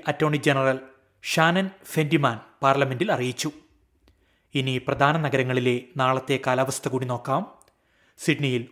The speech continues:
ഒറ്റപ്പെട്ട മഴ, ശക്തമായ കാറ്റിനും സാധ്യത. പ്രതീക്ഷിക്കുന്ന കൂടിയ താപനില ഇരുപത്തിയെട്ട് ഡിഗ്രി. മെൽബണിൽ ചെറിയ മഴ, അന്തരീക്ഷം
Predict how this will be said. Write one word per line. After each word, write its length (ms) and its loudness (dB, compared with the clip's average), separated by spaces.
ഒറ്റപ്പെട്ട 440 0
മഴ, 300 2
ശക്തമായ 480 -2
കാറ്റിനും 460 -2
സാധ്യത. 360 -4
പ്രതീക്ഷിക്കുന്ന 500 0
കൂടിയ 260 -2
താപനില 480 2
ഇരുപത്തിയെട്ട് 540 0
ഡിഗ്രി. 480 -4
മെൽബണിൽ 540 0
ചെറിയ 280 4
മഴ, 240 0
അന്തരീക്ഷം 460 -2